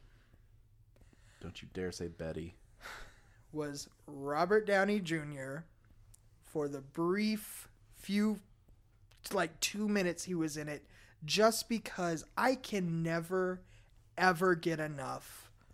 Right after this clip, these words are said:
Speaker 2: of Robert Downey Junior as Tony Stark. The first time I saw the movie,
Speaker 1: I
Speaker 2: I was
Speaker 1: respect
Speaker 2: smiling
Speaker 1: that.
Speaker 2: like an idiot when he showed up. When we watched it right before we started recording the first time, I was smiling like an idiot.
Speaker 1: And it is, like,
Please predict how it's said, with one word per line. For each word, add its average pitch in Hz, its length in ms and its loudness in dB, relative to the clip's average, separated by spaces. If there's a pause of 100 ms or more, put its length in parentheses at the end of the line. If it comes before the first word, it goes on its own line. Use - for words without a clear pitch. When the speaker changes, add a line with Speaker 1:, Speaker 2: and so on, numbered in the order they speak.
(180)
Speaker 2:
of 151 280 -2
Robert 156 260 4
Downey 147 240 -2
Junior 139 320 -10
as 131 160 -8
Tony 131 300 -8
Stark. - 480 -10 (560)
The - 80 -14
first 175 320 2
time 165 120 0
I 151 60 -4
saw 180 300 4
the 175 80 0
movie, 170 260 2
Speaker 1:
I - 40 4
Speaker 2:
I 147 40 6
was 151 80 6
Speaker 1:
respect - 220 2
Speaker 2:
smiling 160 260 2
Speaker 1:
that. - 60 0
Speaker 2:
like - 180 -2
an 156 100 -4
idiot 151 300 -4
when 147 100 -8
he 147 80 -8
showed 151 300 -4
up. 151 240 -2 (300)
When 156 140 -4
we 165 100 2
watched 165 400 4
it 165 160 2
right 156 180 0
before 165 300 -2
we 156 100 -2
started 151 300 -4
recording 139 480 -6
the 135 60 -14
first 190 360 -2
time, 165 240 -2
I 156 60 -4
was 151 140 -6
smiling 156 420 -4
like 147 240 -8
an 151 60 -8
idiot. 151 200 -2
Speaker 1:
And 180 80 6
it 180 140 6
is, 180 240 10
like, 131 160 4